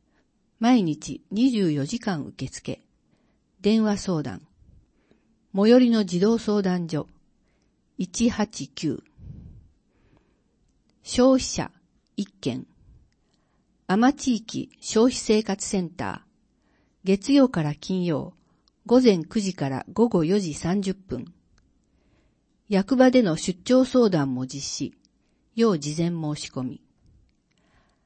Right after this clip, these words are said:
阿摩地域消費生活センター。阿摩地域消費生活センター。二三零一五零。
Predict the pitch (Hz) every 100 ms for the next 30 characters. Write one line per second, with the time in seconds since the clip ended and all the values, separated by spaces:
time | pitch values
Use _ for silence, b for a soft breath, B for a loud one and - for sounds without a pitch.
0 | _ _ _ _ - 226 262 277 - 220
1 | - 139 - - 226 240 - 208 196 180
2 | 180 - 180 147 - 110 - _ _ _
3 | _ _ _ _ _ _ _ - 220 254
4 | 254 233 185 - 135 - - - 233 240
5 | - 220 220 202 - 202 165 170 117 -
6 | _ _ _ _ _ _ _ _ - 220
7 | 240 - 208 156 - - _ _ - 196
8 | 240 240 - 226 - 160 151 165 170 160
9 | 131